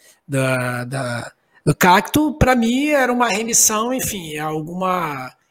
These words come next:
algum autoritarismo militar, enfim. Mas outra pessoa pode olhar como um sentido de uma subserviência, né? Não, não necessariamente no meio militar.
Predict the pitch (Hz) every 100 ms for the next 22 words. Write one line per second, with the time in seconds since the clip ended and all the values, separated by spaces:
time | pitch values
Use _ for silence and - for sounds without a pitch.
0 | _ _ - 147 139 151 151 156 151 160
1 | 143 147 151 139 139 127 123 _ - _
2 | _ 160 143 143 - 131 147 175 185 -
3 | 165 127 127 151 170 226 285 294 277 262
4 | 262 277 220 247 226 233 277 277 262 262
5 | 240 - _ _ _ _ _ _ 185 185
6 | 202 202 - 208 208 165 202 208 - 208
7 | - 196 165 185 180 220 220 - 175 160
8 | 185 208 202 214 202 208 175 - 190 180
9 | - 175 165 165 165 160 - 160 180 214